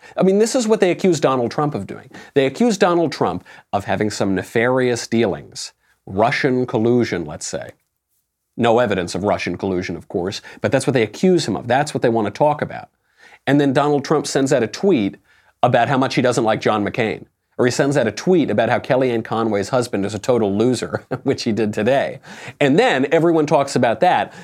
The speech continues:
and no one talks about the, the scandal or the collusion or whatever. And they say, "Trump is distracting us." A O C is doing that for real. There is a scandal. We know what the scandal is.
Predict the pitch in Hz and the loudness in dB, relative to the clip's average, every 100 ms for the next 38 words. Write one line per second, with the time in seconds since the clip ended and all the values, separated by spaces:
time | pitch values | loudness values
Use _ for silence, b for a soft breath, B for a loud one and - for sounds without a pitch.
0 | - 104 135 185 147 127 101 - 101 92 | -2 2 4 4 2 2 0 -2 0 2
1 | 87 87 _ _ _ - 92 - - 98 | 0 -2 _ _ _ -6 -6 -6 0 0
2 | - - 123 143 127 107 90 90 87 - | 0 0 0 2 2 0 0 -2 -4 -2
3 | 104 135 143 117 101 92 87 101 135 170 | 2 2 2 0 -2 -2 0 0 2 0
4 | - - _ _ _ _ _ _ 123 117 | -2 -12 _ _ _ _ _ _ -2 -2
5 | - 120 - 151 156 127 127 - 151 180 | 0 0 2 2 2 0 -2 0 0 0
6 | 143 95 - - - _ _ _ _ _ | -2 -4 -8 -18 -20 _ _ _ _ _
7 | _ _ _ _ _ _ - - _ 208 | _ _ _ _ _ _ -20 -20 _ 2
8 | 277 226 151 - 269 123 131 135 131 123 | 4 4 2 0 2 2 0 2 0 0
9 | 113 165 180 - _ _ - 139 - 226 | 2 2 0 -6 _ _ 2 2 4 2
10 | 226 202 196 - 165 107 87 113 117 131 | 4 2 2 0 0 0 -2 -2 0 2
11 | 123 165 196 151 - 160 147 127 120 87 | 4 2 2 -2 -2 0 2 2 0 -2
12 | 95 | -6